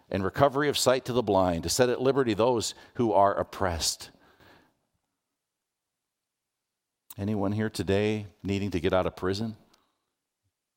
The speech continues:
Have you ever come to Jesus and said, "I need you to let me out of this. I trust you to get me out of here. I want what you offer to me. I thank you for your mercy.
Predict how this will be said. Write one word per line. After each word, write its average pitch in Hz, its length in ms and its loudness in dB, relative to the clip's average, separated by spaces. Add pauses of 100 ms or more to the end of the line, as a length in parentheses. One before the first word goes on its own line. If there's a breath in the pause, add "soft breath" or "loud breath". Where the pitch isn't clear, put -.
(240)
Have 82 140 -4
you 85 100 -2
ever 95 160 -4
come 107 280 -2
to 82 100 -6
Jesus 87 500 -6
and 76 280 -8
said, 76 220 -4
"I 95 140 -6
need 104 300 -6
you 90 100 0
to 78 80 -4
let 87 160 -6
me 78 120 -8
out 76 200 -8
of 73 80 -14
this. - 320 -10 (460 soft breath)
I 127 180 0
trust - 460 -4
you 78 80 -6
to 76 100 -12
get 78 200 -6
me 82 100 -6
out 78 240 -8
of - 80 -14
here. - 260 -18 (460 loud breath)
I 120 240 -2
want 113 280 -2
what 90 220 -8
you 98 160 -2
offer 90 320 -4
to - 140 -10
me. 80 260 -10 (380 loud breath)
I 117 180 0
thank 117 360 -4
you 95 60 -8
for - 160 -8
your 90 120 -8
mercy. 90 520 -6